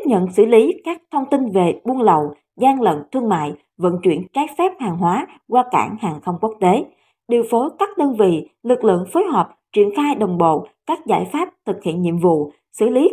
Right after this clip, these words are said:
kịp thời, dứt điểm, hiệu quả của các vụ việc, tình huống đột xuất, phức tạp về buôn lậu, gian lận thương mại, vận chuyển trái phép hàng hóa qua cảng hàng không quốc tế. Thứ năm, thường xuyên phối hợp chặt chẽ với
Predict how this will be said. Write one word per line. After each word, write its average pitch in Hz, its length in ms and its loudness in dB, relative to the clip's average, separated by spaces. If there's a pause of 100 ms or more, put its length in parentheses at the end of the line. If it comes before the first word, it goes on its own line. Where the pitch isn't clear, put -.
kịp 220 200 2
thời, 180 280 0 (260)
dứt 392 180 6
điểm, 180 280 2 (260)
hiệu 185 220 2
quả 170 320 0
của 185 180 -8
các 320 200 -2
vụ 180 140 0
việc, 170 320 0 (220)
tình 226 140 0
huống 254 300 0
đột 190 200 -2
xuất, 370 180 0 (320)
phức 381 180 -2
tạp 175 240 -4
về 175 140 2
buôn 226 220 0
lậu, 151 320 0 (200)
gian 294 240 -2
lận 175 220 -2
thương 226 180 -6
mại, 156 260 -4 (200)
vận 196 280 0
chuyển 180 200 -2
trái 285 200 -4
phép 359 180 -2
hàng 170 200 -6
hóa 185 380 -2
qua 247 220 -4
cảng 165 240 0 (120)
hàng 151 220 -14
không 175 180 -12
quốc 220 180 -12
tế. 170 260 -2 (760)
Thứ 262 80 0
năm, 220 260 0 (300)
thường 262 160 0
xuyên 294 300 -4
phối 330 200 4
hợp 196 220 -2
chặt - 120 -6 (100)
chẽ 156 260 -4
với 240 120 0